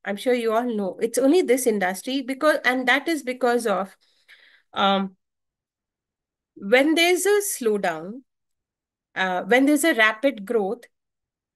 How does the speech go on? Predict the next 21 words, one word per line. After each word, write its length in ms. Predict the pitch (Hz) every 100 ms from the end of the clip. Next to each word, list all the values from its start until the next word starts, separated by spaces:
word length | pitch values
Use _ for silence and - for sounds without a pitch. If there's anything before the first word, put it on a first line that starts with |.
| _
companies 480 | 262 269 - 302 285
invest 600 | 269 254 208 208 - - -
in, 420 | 214 214 208 202 196 _ _ _ _ -
uh, 340 | 180 175 170 170 170 _ -
in 200 | 202 202
growing, 640 | 202 262 285 285 285 269 - -
in 160 | 196
people, 680 | 202 269 269 269 269 254 262 262 _ _ _ _ -
in 640 | 208 202 202 196 190 185 _ _ _ _ _
adapting 520 | 208 220 220 269 262
to 100 | 247
new 240 | 220 214 202
te-, 100 | 208
ways 300 | 190 208 208
of 160 | 202 190
doing, 460 | 233 269 262 254 247
technology, 800 | 233 240 233 240 233 233 233 226
transformation, 720 | 226 214 220 226 214 214 262
all 180 | - 254
that 140 | 233 220
happens. 520 | 170 - 165 170